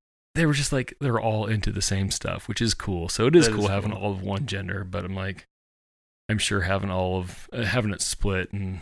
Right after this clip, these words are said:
Speaker 1: or the other gender is awesome too. So
Speaker 2: Yeah. No, that's
Speaker 1: I
Speaker 2: cool.
Speaker 1: am living a dream. I am living a dream. Sometimes it's a nightmare, but it is a dream.
Speaker 2: <laughs>
Speaker 1: <laughs>
Speaker 2: No,
Speaker 1: But
Speaker 2: that's
Speaker 1: anyway,
Speaker 2: great.
Speaker 1: how's the rest, how's, how's your week been, man?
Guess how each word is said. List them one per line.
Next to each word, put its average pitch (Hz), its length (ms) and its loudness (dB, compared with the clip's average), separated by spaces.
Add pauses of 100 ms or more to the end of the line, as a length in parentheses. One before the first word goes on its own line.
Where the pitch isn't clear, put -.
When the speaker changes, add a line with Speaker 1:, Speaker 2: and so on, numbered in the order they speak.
(140)
Speaker 1:
or 113 140 0
the 104 200 -2
other 101 180 0
gender 92 240 -4
is 92 100 -6
awesome 90 360 -8
too. 92 320 -8
So 92 340 -4 (160)
Speaker 2:
Yeah. - 360 -2 (120)
No, 107 180 0
that's 107 140 -6
Speaker 1:
I 135 120 8
Speaker 2:
cool. 151 100 10
Speaker 1:
am 139 180 8
living 117 320 4
a 113 60 4
dream. 101 400 0
I 107 100 2
am 113 160 4
living 107 300 4
a 104 40 2
dream. 98 280 0
Sometimes 113 420 2
it's 113 140 0
a 110 40 4
nightmare, 98 360 2
but 95 160 2
it 101 120 4
is 101 140 4
a 101 60 2
dream. 98 180 0 (240)
Speaker 2:
<laughs> - 0 -
Speaker 1:
<laughs> 131 800 4 (1000)
Speaker 2:
No, 98 100 -4
Speaker 1:
But 101 80 0
Speaker 2:
that's 180 140 12
Speaker 1:
anyway, 139 200 10
Speaker 2:
great. 104 80 4
Speaker 1:
how's 180 200 2
the 180 60 2
rest, 185 200 2
how's, 170 240 2
how's 165 220 2
your 175 80 4
week 180 240 0
been, 101 160 -2
man? 120 240 -2